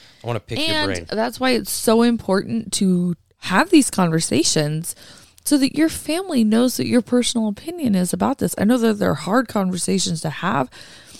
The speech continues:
Speaker 2: and it makes a lot of people really uncomfortable, or they've never even thought about it. This is definitely something everyone should think about. I know that thinking of your own mortality is scary, but everyone should think about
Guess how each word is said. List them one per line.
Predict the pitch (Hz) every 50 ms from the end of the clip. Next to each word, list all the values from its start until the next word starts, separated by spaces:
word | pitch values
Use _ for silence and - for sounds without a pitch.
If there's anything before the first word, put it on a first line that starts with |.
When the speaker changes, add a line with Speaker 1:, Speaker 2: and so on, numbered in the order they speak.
| - _ _ -
Speaker 2:
and | 190 180 175
it | 170
makes | 175 175 185 - - - - -
a | -
lot | 180 175 175 180
of | -
people | - 202 175 180
really | 175 175 175 165 160 160
uncomfortable, | 180 - - 202 208 - - 226 220 214
or | 202 196 190
they've | 180 175 180 180
never | 185 180 175 175 190
even | 196 202 180 165 160 156 151
thought | _ _ _ - 147 151 160 190
about | 196 220 240 269 285
it. | 294 - _ _ _ -
This | 330 359 370
is | 349 302 -
definitely | - 190 220 226 247 233 220
something | 208 - 202 190 180 170 165 - _ -
everyone | 190 185 190 185 175 175 170 170
should | - 170 175
think | - 170 170 165
about. | 165 165 151 147 - -
I | 165
know | 170 170 170 170 170 170
that | - - -
thinking | - 185 170 165 180 180
of | 175 170
your | 170 156 - -
own | 160 165 160
mortality | 160 156 156 - - 156 156 156 156 156 156
is | 156 135
scary, | - - - - - 131 135 - 170 156 151 151 _ _ - - - - - - - - _ _ _
but | - 170 160 151 - _ _ _ _ _ _ _ _ _ _ _ _ _ _ _ _ _ _ _ _ _ _ _ _ _ - - -
everyone | 208 208 208 220 202 185 170 170 170 165 170 165 156
should | - - - - 170 170 165
think | - - - - - 240 240 214 170 165 165 165 - - -
about | - 170 160 165 - 160 160 156 156 156 156 151 151 147 -